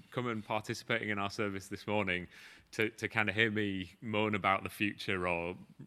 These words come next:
kinda present doom and gloom. You, you're thinking and hoping, you know,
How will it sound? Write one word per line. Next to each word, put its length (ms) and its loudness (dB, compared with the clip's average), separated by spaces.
kinda 220 -6
present 480 -4
doom 240 0
and 140 -6
gloom. 340 -2
You, 220 0
you're 180 0
thinking 580 -2
and 120 -6
hoping, 640 -2
you 100 -10
know, 80 -6